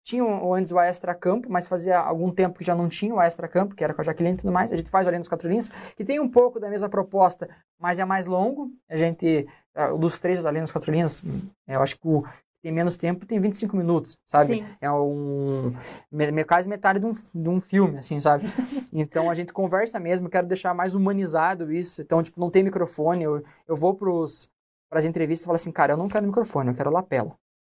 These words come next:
Speaker 1: E se esconda a lapela, fala pra ele, "Esconda a lapela", porque eu quero ter a minha, a minha mão livre, eu quero conversar com o jogador, eu quero que ele se sinta à vontade comigo, eu quero que a família dele se sinta à vontade comigo, pra mim poder brincar com ele, ele poder brincar comigo,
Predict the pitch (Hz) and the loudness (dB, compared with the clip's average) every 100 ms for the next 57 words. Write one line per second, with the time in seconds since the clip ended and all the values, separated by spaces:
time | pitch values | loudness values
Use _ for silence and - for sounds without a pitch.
0 | - 156 143 - - 190 208 - - 190 | -4 -2 -2 -6 -4 -2 0 -2 0 -2
1 | 240 - 185 147 147 147 147 147 165 180 | 0 0 0 -2 -2 -2 -2 -2 -2 -2
2 | 220 151 147 - 165 170 165 170 151 143 | 2 0 0 -2 0 2 2 0 -2 -2
3 | - - - 156 156 170 214 175 185 196 | -6 -6 -2 0 0 2 2 0 0 -2
4 | 165 190 170 175 160 185 226 220 190 160 | 0 0 0 -2 0 0 0 -2 0 0
5 | 175 175 170 175 175 - 190 185 185 175 | 0 0 -2 0 -2 -2 0 0 0 2
6 | 175 226 - 220 170 185 - - _ - | 2 2 0 0 0 0 -6 -20 _ -2
7 | 170 185 180 180 226 226 214 - - - | -2 0 0 0 2 2 2 -2 -8 -2
8 | 190 180 180 170 165 196 214 170 185 - | 0 2 0 2 2 2 -2 2 0 -2
9 | _ _ _ - 196 208 220 208 214 185 | _ _ _ -6 -2 0 2 2 2 0
10 | 233 226 202 254 277 190 208 294 - _ | -2 2 2 2 -2 0 0 -2 -14 _
11 | 220 339 285 226 208 208 220 220 190 190 | -2 0 0 0 0 2 2 2 0 0